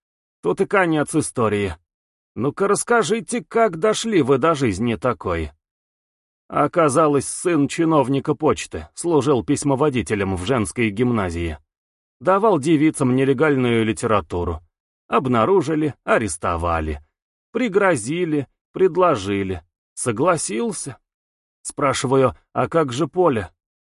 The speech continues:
А она говорит, «Тоже со мной служит». Пришлось раскланяться с девушкой. Я потом в палате рассказываю.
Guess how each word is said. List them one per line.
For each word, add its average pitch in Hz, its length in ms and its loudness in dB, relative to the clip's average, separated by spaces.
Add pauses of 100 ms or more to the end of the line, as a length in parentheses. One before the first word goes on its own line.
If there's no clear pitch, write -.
(140)
А 151 260 2
она 165 180 0
говорит, 160 500 2
«Тоже 175 260 0
со 220 180 0
мной 220 240 0
служит». 202 560 -2 (600)
Пришлось 208 560 0
раскланяться 208 760 0
с 156 80 -4
девушкой. 85 680 -4 (460)
Я - 200 -2
потом 147 300 0
в - 100 -12
палате 143 420 0
рассказываю. 98 760 0